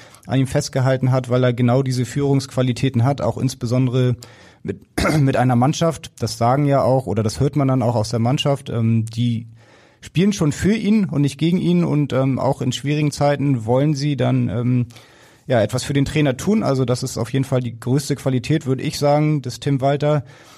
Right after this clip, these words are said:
Ähm, Jonas Bold kennen Sie ja auch gut. Haben Sie ihn eigentlich dann über Tim Walter auch kennengelernt oder über Ihre Eishockey-Zeit? Weil, äh, Jonas Bold, weiß man ja, ist auch ein großer Eishockey-Fan und hat in Düsseldorf da auch immer Kontakte zur D E G gehabt.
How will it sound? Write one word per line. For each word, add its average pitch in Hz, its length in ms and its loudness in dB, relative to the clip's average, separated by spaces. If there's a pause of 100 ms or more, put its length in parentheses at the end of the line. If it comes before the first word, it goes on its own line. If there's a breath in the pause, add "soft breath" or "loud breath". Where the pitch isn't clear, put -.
(140 loud breath)
Ähm, 135 160 0
Jonas 143 360 0
Bold 165 280 2
kennen 165 220 0
Sie 156 140 0
ja 156 200 2
auch 151 300 0
gut. 123 260 -2
Haben 147 140 2
Sie 165 100 0
ihn 156 100 0
eigentlich 143 260 0
dann 131 180 0
über 170 300 -2
Tim 170 180 -2
Walter 165 220 0
auch 160 100 -4
kennengelernt 170 400 -2
oder 147 240 0
über 135 260 -2
Ihre 131 220 0
Eishockey-Zeit? 120 880 0
Weil, 117 340 0 (160)
äh, 113 220 -2
Jonas 120 300 -2
Bold, 120 260 0
weiß 120 220 0
man 123 100 2
ja, 113 160 4
ist 113 120 -2
auch - 140 -2
ein 120 60 0
großer 117 260 -4
Eishockey-Fan 117 640 0
und 110 140 2
hat 113 140 -2
in 107 100 0
Düsseldorf 107 460 -2
da 101 120 -2
auch 95 160 -4
immer 101 360 0 (420 loud breath)
Kontakte 127 480 0
zur 123 160 -2
D 120 220 2
E 117 40 0
G 123 140 2
gehabt. 110 400 2